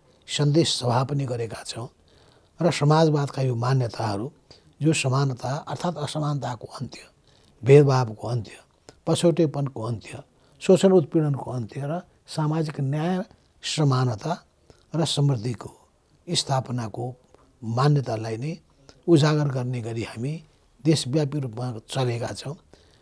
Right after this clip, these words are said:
यस क्रममा अहिलेको यो गठबन्धन सरकार पनि त्यही मान्यतामा अगाडि बढिरहेको छ। चाहिँ यो गठबन्धन सरकारलाई पाँच वर्षसम्म हामी कायम राख्न चाहन्छौँ र यो कायम रहन्छ भने कसैले, अ,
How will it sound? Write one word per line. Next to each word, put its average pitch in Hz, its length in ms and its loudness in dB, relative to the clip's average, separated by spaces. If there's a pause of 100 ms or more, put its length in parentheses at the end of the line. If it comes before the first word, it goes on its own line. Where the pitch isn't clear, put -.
(200)
यस 175 160 4
क्रममा 165 340 0
अहिलेको 139 320 -2
यो 131 80 0
गठबन्धन 135 440 -2
सरकार 123 420 -2
पनि 143 320 -6 (480)
त्यही 180 120 12
मान्यतामा 139 560 2
अगाडि 117 300 -4
बढिरहेको 107 600 -2
छ। - 80 -6 (460)
चाहिँ 170 180 4
यो 190 100 8
गठबन्धन 151 440 0
सरकारलाई 127 400 -4 (140)
पाँच 180 360 -4
वर्षसम्म 117 600 -8 (480)
हामी 151 440 2 (800)
कायम 151 240 8
राख्न 120 320 0
चाहन्छौँ 123 640 0 (540)
र 151 80 8
यो 175 140 12
कायम 143 340 4
रहन्छ 135 400 6
भने 131 380 0 (640)
कसैले, 180 580 6 (580)
अ, 120 420 0